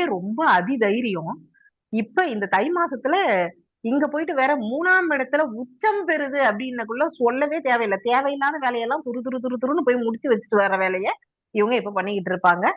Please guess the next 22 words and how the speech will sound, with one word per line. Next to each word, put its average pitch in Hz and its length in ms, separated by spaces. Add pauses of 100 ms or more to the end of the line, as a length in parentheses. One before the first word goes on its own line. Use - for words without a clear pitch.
(260)
அதே 175 280
மாதிரி 196 340 (380)
இவங்களுக்கு 277 500 (120)
பங்காளிங்க 311 720
கிட்ட 220 260
இருந்து 233 320 (160)
கூட்டு 403 540
சொத்துல 254 440
இருக்குது 208 360
இல்லையா, 262 300 (380)
கூட்டு 392 260
பட்டா 233 300
அப்படின்னு 214 320
சொல்லுவாங்க. 180 380 (120)
உம், 208 220 (100)
அஹ், 214 240
மொத்தமா 339 400
இருக்கக்கூடிய 247 500
சொத்து 220 400 (420)
பிரிச்சு 440 480
கிடைக்கக்கூடிய 294 680 (120)
தன்மைகள், 233 480